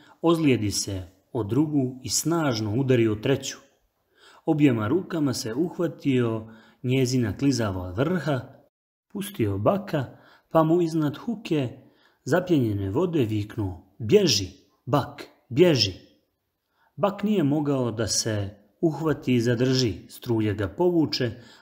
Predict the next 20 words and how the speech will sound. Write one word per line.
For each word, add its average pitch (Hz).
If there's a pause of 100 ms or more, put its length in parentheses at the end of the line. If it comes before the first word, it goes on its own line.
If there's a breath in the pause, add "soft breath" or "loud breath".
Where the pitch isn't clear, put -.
(140 loud breath)
a 143
on 170
se -
očajno 131
poče 131
boriti 113 (340 soft breath)
da 120
se 113
otme, 107 (520 soft breath)
ali 110 (100)
nije 123
bilo 98
moguće 104
vratiti 95
se. - (920 soft breath)
Kad 180
je 220
čuo 226
kako 117
Torton 170